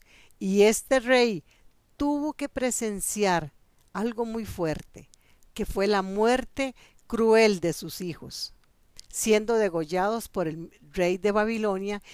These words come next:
y como si fuera poco, perdió lo más preciado para una persona, su vista,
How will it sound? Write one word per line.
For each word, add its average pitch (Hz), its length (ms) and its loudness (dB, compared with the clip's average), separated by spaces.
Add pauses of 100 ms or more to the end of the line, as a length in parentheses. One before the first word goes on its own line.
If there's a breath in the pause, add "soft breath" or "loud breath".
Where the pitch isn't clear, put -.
(180 loud breath)
y 220 120 0
como 196 300 2
si 180 140 -4
fuera 254 300 2
poco, 202 460 -2 (360)
perdió 196 560 4
lo 247 140 -4
más 226 240 -4
preciado 185 640 -4
para 143 260 -6
una 165 180 -10
persona, 139 640 -12 (280)
su - 240 -12
vista, 151 580 -8